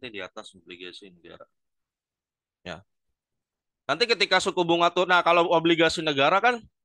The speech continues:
kelemahannya kalau nanti suku bunga turun kan dia ikut turun. Return obligasi negara ya. Kalau ini kan enggak, mostly. Malah bisa jadi naik. Ya, bisa jadi naik yield-nya. Nah, itu gitu.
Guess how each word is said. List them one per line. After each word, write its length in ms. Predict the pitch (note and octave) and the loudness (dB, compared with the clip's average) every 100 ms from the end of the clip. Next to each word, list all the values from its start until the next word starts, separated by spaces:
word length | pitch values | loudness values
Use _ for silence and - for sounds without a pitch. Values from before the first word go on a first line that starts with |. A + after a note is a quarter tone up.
| _ - | _ -4
kelemahannya 560 | D3 E3 D#3+ D3+ E3 A#3+ | 0 2 2 0 0 2
kalau 240 | G3+ E3+ | 2 2
nanti 240 | D3 D3+ G#3 | 0 -2 -4
suku 240 | - C#3+ | -6 -6
bunga 240 | B2 A#2+ | -2 -2
turun 240 | - B2 D#3 | -2 -6 -6
kan 160 | G3 | -4
dia 160 | F#3 G3 | -2 -4
ikut 160 | B2+ - | -4 -4
turun. 320 | D#3 B2 F#2 _ _ _ _ _ - | -2 -4 -8 _ _ _ _ _ -10
Return 240 | A2 G#2+ G#2 | -10 -8 -8
obligasi 400 | G2 G2+ G2+ G#2 | -8 -6 -6 -6
negara 320 | G2+ B2 A#2+ | -2 -2 0
ya. 160 | F#2+ A2+ _ _ _ _ _ _ _ _ _ _ _ _ _ _ _ _ | -4 -8 _ _ _ _ _ _ _ _ _ _ _ _ _ _ _ _
Kalau 240 | A#2+ A#2+ B2 | -2 -2 -2
ini 160 | D3+ | -2
kan 160 | E3+ E3+ | -2 0
enggak, 160 | A#2+ - _ _ _ _ _ - | -2 -4 _ _ _ _ _ -14
mostly. 320 | A2+ G#2 F2 _ _ _ _ _ _ _ | -12 -12 -16 _ _ _ _ _ _ _
Malah 320 | G2+ G#2 E3+ | -8 -2 -2
bisa 240 | D3 A#2 A2 | -2 -8 -6
jadi 160 | G2+ | -4
naik. 320 | A2+ D3 C#3 - _ _ _ _ _ _ _ _ | -2 0 -2 -4 _ _ _ _ _ _ _ _
Ya, 160 | - F2 G2 | -16 -16 -14
bisa 240 | F#2+ G#2 | -16 -12
jadi 240 | F#2+ F#2+ A2 | -8 -8 -4
naik 240 | A2+ G2 | -4 -6
yield-nya. 400 | F#2 F#2+ F2+ - _ _ _ | -8 -12 -12 -18 _ _ _
Nah, 160 | - - G2+ | -20 -20 -20
itu 160 | - | -18
gitu. 160 | F2 | -20